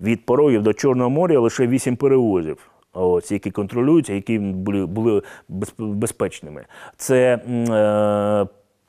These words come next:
Кічкаський перевіз або татарський брід. Це, е, сучасний район Кічкас. Там є найкоротше місце, і там переправлялися на, з Ліву на правий берег.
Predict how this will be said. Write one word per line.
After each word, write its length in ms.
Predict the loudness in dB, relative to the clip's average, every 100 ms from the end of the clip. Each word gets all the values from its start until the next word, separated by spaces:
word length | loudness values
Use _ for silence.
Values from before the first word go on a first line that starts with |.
| -6 -2
Кічкаський 460 | -2 -4 -6 -6
перевіз 560 | -2 0 0 0 -2 -6 -20 -8
або 320 | -2 0 0 -2
татарський 500 | -2 -2 -4 -6 -8
брід. 400 | -8 -10 -12 -12 -10
Це, 300 | -4 0 0 0
е, 200 | 0 0
сучасний 760 | -2 -4 -2 -2 -4 -8 -4 -2
район 340 | -2 -4 -6 -8
Кічкас. 500 | -8 -4 -4 -4 -6 -20 -6
Там 260 | -2 0 2
є 180 | 2
найкоротше 560 | 0 -2 0 0 0 -2
місце, 440 | -2 -2 -4 -2
і 100 | -2
там 240 | 0 -2 0
переправлялися 920 | -2 -2 -4 -4 -6 -8 -12 -18 -20 -20 -20 -12
на, 580 | -6 -2 -2 -2 -4 -6
з 100 | -2
Ліву 300 | 0 2 0
на 160 | -2 -2
правий 320 | 0 2 2
берег. 380 | 0 -4 -6